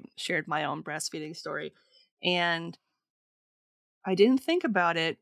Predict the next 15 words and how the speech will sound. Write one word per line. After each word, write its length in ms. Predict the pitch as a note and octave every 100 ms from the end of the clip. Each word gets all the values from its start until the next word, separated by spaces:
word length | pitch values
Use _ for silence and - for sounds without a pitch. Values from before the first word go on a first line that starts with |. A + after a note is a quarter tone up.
| -
when 640 | F3+ F#3 F3+ F3 F3+ F3+ - _ _ _ _ _ -
we 180 | F3+ F#3
were 140 | F3
talking, 760 | - - B3+ C4 F3 D#3 D3 - - - -
but 260 | F3 D3 - _
I 100 | F#3
recall 680 | F3+ F3 E3+ - G#3 G#3 G#3
that 160 | F#3+ -
when 140 | F3+
I 140 | E3+ E3+
was 320 | E3+ E3 E3
doing 420 | F#3+ F#3 F3+ F3+
the 340 | E3 D3+ - - _ _ _ _ _ -
prenatal 580 | A3 A3+ G#3+ G3 F#3
thing 500 | F3 F#3+ F3 E3 E3